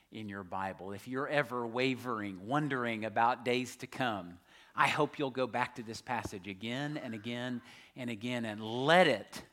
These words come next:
feed your faith. Let it give you confidence about the work of God. That's why this passage appears in Luke's gospel.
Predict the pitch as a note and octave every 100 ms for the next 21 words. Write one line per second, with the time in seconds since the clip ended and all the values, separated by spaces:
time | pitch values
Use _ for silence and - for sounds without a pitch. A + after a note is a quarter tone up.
0 | _ _ _ _ - C#3+ C3+ B2 F#2+ G2+
1 | E2 - - - _ _ _ _ _ _
2 | _ _ A2 C#3 D#3 D3+ C3+ A#2+ A#2 A#2+
3 | B2 B2 G2+ G2+ G#2+ G2 G2+ - A2+ G2
4 | G2+ G2+ - - _ _ - - _ -
5 | A2+ G2 A#2+ B2 A2 F#2 B2+ D3+ - B2
6 | C#3 D#3 D3+ D3 - D#3 C#3+ C#3 C#3+ A#2+
7 | D#3 A#2+ - F3 D#3+ C#3+ B2+ C3+ - -
8 | C3 B2+ A#2 C3 B2+ - B2+ C#3 D#3+ -
9 | A#2+ A#2+